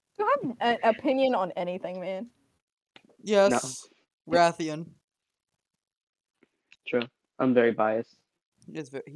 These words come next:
Speaker 2: is
Speaker 1: Panda,
Speaker 2: very
Speaker 1: how would you
Speaker 2: biased.
Speaker 1: wanna die?
Speaker 2: You too, Tar, with
Speaker 3: I'm
Speaker 2: that.
Speaker 3: very
Speaker 2: I'll be right,
Speaker 3: biased.
Speaker 2: I'll be right back real quick,
Speaker 3: Extremely
Speaker 2: right?
Speaker 3: unbiased.
Speaker 1: And Panda leaves, and now this podcast is fucking dead.
Speaker 2: I still have to, I still have to be, be
Speaker 3: Very
Speaker 2: right back, all right?
Speaker 3: very, I'm very biased about being unbiased.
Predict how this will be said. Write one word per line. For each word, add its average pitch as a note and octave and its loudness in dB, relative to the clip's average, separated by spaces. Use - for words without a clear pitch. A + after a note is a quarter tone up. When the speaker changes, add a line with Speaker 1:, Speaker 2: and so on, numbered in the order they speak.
Speaker 2:
is A3+ 0
Speaker 1:
Panda, G3+ 0
Speaker 2:
very C3 -10
Speaker 1:
how A#3 2
would B3+ 2
you A#3 -2
Speaker 2:
biased. A3 -2
Speaker 1:
wanna G#3+ 0
die? F#3+ -2
Speaker 2:
You A#3 -6
too, D4 -2
Tar, G3+ 0
with F3 -2
Speaker 3:
I'm C3+ 4
Speaker 2:
that. - -
Speaker 3:
very C#3+ 12
Speaker 2:
I'll C3+ 10
be A2+ 4
right, A#2 12
Speaker 3:
biased. A2+ -4
Speaker 2:
I'll C#3+ 0
be F3+ -6
right D#3 -2
back C3 -4
real B2+ -10
quick, B2+ -8
Speaker 3:
Extremely B2 -2
Speaker 2:
right? A#2 -2
Speaker 3:
unbiased. A2+ 0
Speaker 1:
And A#3+ 0
Panda B3 0
leaves, B3+ 0
and G#3+ -6
now F#3+ 2
this A3 -4
podcast G#3+ 0
is - -14
fucking - -8
dead. A#3+ -4
Speaker 2:
I - -20
still A#3 2
have A3 0
to, G3 -4
I E3 2
still F#3+ -6
have F#3 -6
to E3+ -16
be, E3+ -12
be C#3+ -14
Speaker 3:
Very D#3 6
Speaker 2:
right D3+ 4
back, D#3 0
all C#3+ -4
right? C#3+ -4
Speaker 3:
very, C3+ 6
I'm C3+ 0
very C#3 6
biased A#2 2
about A2+ -2
being - -8
unbiased. A#2 -2